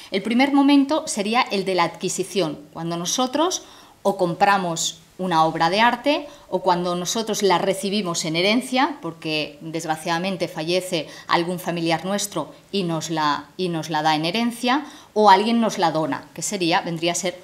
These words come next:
un, un regalo. Ese sería el primer momento, eh, de una colección. El segundo sería cuando yo, eh, tengo, el tiempo que yo tengo esa obra en mi poder,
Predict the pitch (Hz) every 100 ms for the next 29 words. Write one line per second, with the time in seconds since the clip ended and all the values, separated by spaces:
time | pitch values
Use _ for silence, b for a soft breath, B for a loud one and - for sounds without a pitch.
0 | - 185 180 180 175 156 160 139 127 -
1 | - B B B B B - 262 269 233
2 | 269 247 - 208 208 214 220 226 233 220
3 | 247 294 B B B _ 185 185 170 165
4 | 165 175 175 175 175 156 - 156 147 131
5 | - 190 196 220 214 269 262 294 294 -
6 | 196 220 262 214 202 214 254 277 B B
7 | 175 170 220 247 302 - 185 185 175 170
8 | 160 - 233 233 220 - 185 180 233 240
9 | 254 254 233 240 208 180 180 202 - 214
10 | 226 220 254 370 - - 196 185 175 170
11 | 147 147 175